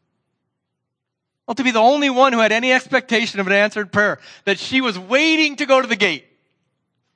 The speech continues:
Maybe that's your role,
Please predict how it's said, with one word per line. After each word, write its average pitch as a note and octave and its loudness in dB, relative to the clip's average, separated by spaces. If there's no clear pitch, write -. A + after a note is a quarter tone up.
Maybe B3 -4
that's C4 0
your A3+ 0
role, D3+ -2